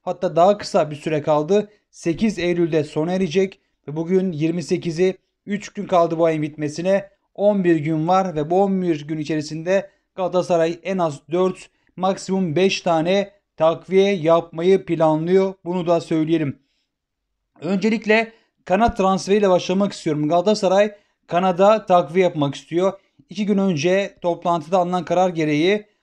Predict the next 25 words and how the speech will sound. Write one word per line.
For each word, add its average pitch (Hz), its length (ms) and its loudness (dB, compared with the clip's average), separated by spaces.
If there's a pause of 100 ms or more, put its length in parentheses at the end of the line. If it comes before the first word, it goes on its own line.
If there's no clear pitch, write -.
(100)
artık 175 320 -2
Galatasaray 170 440 0
stoper 170 380 0
sol 175 300 -2
bekten 175 340 -2
ziyade 151 600 0 (180)
önceliği 156 600 0
kanat, 185 540 2 (240)
daha 165 220 2
sonra 143 280 -2
forvet, 202 600 0
daha 185 220 2
sonra 180 460 0
savunmaya 147 580 0
verdi. 143 540 0 (260)
Yani 160 260 -2
şu 196 180 2
anda 160 220 0
Galatasaray'ın 156 520 -2
önceliği 151 680 0 (240)
kanat, 180 540 0
daha 160 200 0
sonra 180 220 -2
forvet 156 480 0
olacak. 143 500 0